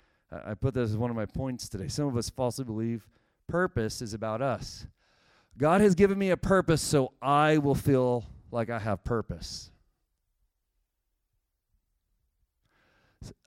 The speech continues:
I, I have purpose so I can feel good about myself. A-, and don't get me wrong, when you have a good sense of purpose, you do feel a lot better. Like, it's like, "Man, I just feel so much purpose right now,"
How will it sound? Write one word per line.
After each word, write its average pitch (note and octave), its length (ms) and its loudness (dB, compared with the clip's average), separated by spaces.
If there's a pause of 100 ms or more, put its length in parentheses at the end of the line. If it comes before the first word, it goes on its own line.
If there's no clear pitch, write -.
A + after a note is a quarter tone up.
I, - 80 -12 (220)
I D#3 140 6
have F3 200 4
purpose F#3 380 2
so D3 180 2
I D#3+ 220 2
can C#3+ 240 -2
feel D3+ 200 2
good C#3+ 220 6
about B2 300 0
myself. A2+ 800 -2 (1600)
A-, D#3+ 160 -4
and D3 140 0
don't F#3 160 8
get F3 120 4
me C#3 60 4
wrong, C3 300 4
when A#2 160 0
you E3+ 160 4
have E3 220 4
a C3 40 -2
good C3+ 240 0
sense D#3 280 0
of G#2+ 100 -4
purpose, B2+ 460 -2
you B2+ 100 0
do C3 180 4
feel G#2+ 280 0
a - 20 0
lot G#2 320 -6
better. F2 380 -10 (320)
Like, F2+ 180 -8
it's - 340 -2 (200)
like, G2 180 -8
"Man, A#2 480 -4 (480)
I A#2 80 -6
just D3 160 2
feel D#3 100 -2
so C3+ 160 0
much A2 300 -4
purpose D3 500 -2
right G2 240 -6
now," E2+ 260 -8